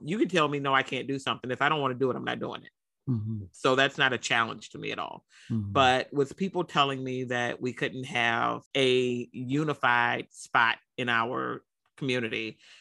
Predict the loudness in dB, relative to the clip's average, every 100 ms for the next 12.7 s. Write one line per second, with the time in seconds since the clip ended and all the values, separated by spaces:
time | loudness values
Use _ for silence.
0 | _ -4 -4 -2 -4 -2 -4 -4 0 2
1 | 2 0 -2 -2 -4 -4 -6 -8 -10 -8
2 | -8 -6 0 2 2 0 -4 -4 -6 -2
3 | -2 -2 -4 -2 0 -2 -2 -2 -4 -8
4 | -8 -10 -12 _ _ _ _ -6 -2 0
5 | 0 -4 -6 4 4 4 2 -2 0 -2
6 | 0 0 0 -2 -6 -2 -2 -2 -8 _
7 | _ _ _ _ _ _ -2 2 4 2
8 | 0 0 0 0 -2 -4 -6 -2 0 0
9 | 0 2 4 4 2 -2 -4 -2 0 0
10 | 0 -4 -2 -2 0 -2 -6 -4 -2 -2
11 | 0 0 0 -8 -10 _ -20 -20 -10 -6
12 | -2 2 2 2 0 -4